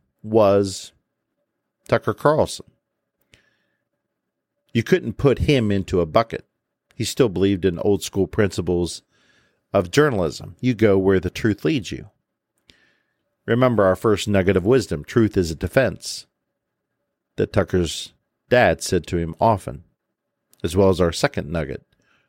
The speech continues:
"Journalism is not propaganda." There's a big difference. Tucker could discern that. Mika and Joe can't. They can't find fact from fiction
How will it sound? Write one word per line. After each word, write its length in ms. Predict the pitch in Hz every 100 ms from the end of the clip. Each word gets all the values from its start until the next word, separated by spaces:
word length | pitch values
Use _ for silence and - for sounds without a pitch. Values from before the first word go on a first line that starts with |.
| _ _ _
"Journalism 680 | - 143 156 110 90 87 92
is 160 | 87 82
not 240 | 104 107
propaganda." 840 | - 101 95 80 90 82 - - _ _
There's 160 | - 87
a 60 | 82
big 200 | 101 92
difference. 560 | 101 - 58 - - _ _ _ _ _ _ _ _ _ _ _ _ _ -
Tucker 300 | 165 - 165
could 380 | - 139 110
discern 540 | 92 98 - 135 107 80
that. 260 | 71 58 - - _ _ _ _ _
Mika 560 | 117 131 147 185 175 - _ _ _ _ _ _ -
and 220 | 110 98
Joe 540 | - 117 90 90 131 - _ _ -
can't. 560 | - 160 76 - - - _ _ _ _ _ _ _ _
They 80 | -
can't 300 | - 131 113
find 360 | - 107 101 95
fact 320 | 117 120 -
from 200 | 101 90
fiction 500 | - 117 - 107 98